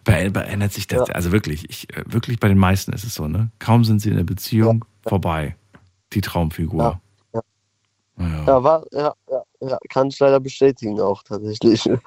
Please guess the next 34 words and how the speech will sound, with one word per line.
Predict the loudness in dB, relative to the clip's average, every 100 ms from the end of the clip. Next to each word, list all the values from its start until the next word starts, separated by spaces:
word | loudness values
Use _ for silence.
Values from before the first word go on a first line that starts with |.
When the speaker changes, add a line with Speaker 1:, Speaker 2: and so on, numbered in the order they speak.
| -8
Speaker 2:
<laughs> | -10 -14 -4
Es | 2
war | 4
mal | 6 4
so. | 4 0 -2 _ _ _ _ _ _ _
Speaker 1:
So | -2
ist | 0 0
das | -2
Speaker 2:
Stimmt. | -2
Speaker 1:
manchmal. | -4 -6 -8 -10 -12 -18 -8
Aber | 0 2 4 4
da | 4
gibt's, | 2 0 0
äh, | 2 2 2 0 0
äh, | -2 -4 -6
gibt's | -6 -6
einfach | -6 -4
nur | -2 -2 -2
ein | -2 -4 -4 -6
Geheimnis | -6 -4 -4 -4
und | -4 -6
das | -4
lautet: | -4 -2 -4 -6 -8
äh, | -10 -8 -8 -8 -12 _
einfach | -12 -8 -2
weitermachen, | 0 0 -2 -4 -6
weiter | -6 -6
Sport | -6 -6 -4
machen | -6 -6
und | -6
weiter | -4 -4
diszipliniert | -6 -6 -6 -2 0 0 0
dran | 0 0
sein. | 0 -4 -6